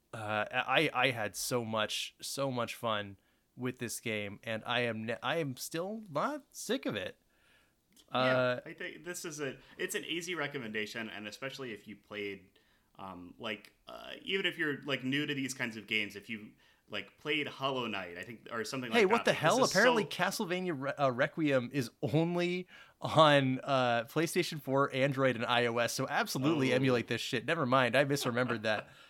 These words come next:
Speaker 1: Uh,
Speaker 2: Um, if you've played, like, newer indie Metroidvanias, I think this game, even compared to some of those, is just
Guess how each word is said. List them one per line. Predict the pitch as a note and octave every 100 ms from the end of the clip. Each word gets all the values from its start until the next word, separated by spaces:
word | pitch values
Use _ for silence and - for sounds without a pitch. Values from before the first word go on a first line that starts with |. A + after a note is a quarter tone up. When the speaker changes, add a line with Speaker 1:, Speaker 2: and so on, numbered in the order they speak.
| - _ _ _ _ -
Speaker 1:
Uh, | C#3 B2 A#2+ A#2 A2+ - _ D3
Speaker 2:
Um, | D#3
if | F#3 G3
you've | G#3+ G#3
played, | A#3 A#3+ D3+
like, | D#3 C3+
newer | C3 D#3+ D#3 C#3
indie | D3+ C#3+
Metroidvanias, | C3+ A2+ - G#2 G#2 G2+ F#2 F2+
I | G2
think | A2+ G#2+
this | A2 A#2+
game, | - C#3 A#2 - _ _
even | - F3+ F#3
compared | E3+ D3+ D3 C#3
to |
some | B2 B2+
of | G#2
those, | G#2+ G#2+ F#2+
is | G#2 -
just | G#2 F#2+